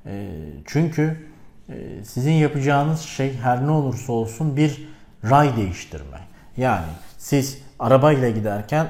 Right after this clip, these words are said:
arabadan inip biraz yürüyeceksiniz. Sonra bisiklete, uçağa, neye binecekseniz bineceksiniz. Mesele iki araç arasındaki birinden inip diğerine bineceğiniz süredeki geçen zamanı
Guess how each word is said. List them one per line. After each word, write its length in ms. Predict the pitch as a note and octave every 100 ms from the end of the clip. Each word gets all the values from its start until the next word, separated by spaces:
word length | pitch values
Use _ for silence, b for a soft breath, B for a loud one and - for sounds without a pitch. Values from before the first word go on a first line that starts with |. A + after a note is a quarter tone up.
| -
arabadan 460 | B2 B2 C3+ D3
inip 220 | B2 B2+ B2+
biraz 260 | C3 B2+
yürüyeceksiniz. 720 | B2 B2 B2+ C#3 C3+ C#3 D3+
Sonra 480 | - - D#3+ C#3 G#2
bisiklete, 500 | G#2+ - A2+ A#2+ A#2+
uçağa, 420 | G#2+ A#2 - B2
neye 280 | A#2+ B2 B2+
binecekseniz 600 | A2+ A2 G#2 - G2+ F#2
bineceksiniz. 540 | F#2+ F2 F2 - E2+ F2
Mesele 580 | B2 G#3 C#3 G2+ A2 - B B B C3
iki 320 | A2 G#3+ C3+
araç 260 | E3 -
arasındaki 760 | C3 A2+ - A2+ A2 - G2 F2+ b b b b -
birinden 480 | A2 C#3 D3+ D#3+ F#3
inip 340 | C3+ A2+ A2 A#2+
diğerine 400 | C#3 C#3+ C#3 B2+
bineceğiniz 520 | C3+ C3 D3+ E3+ D#3
süredeki 580 | - B2 A#2+ A#2 D3+ B2+
geçen 380 | B2 C#3 C3+
zamanı 520 | B2 A2 G#2+ A2 B2+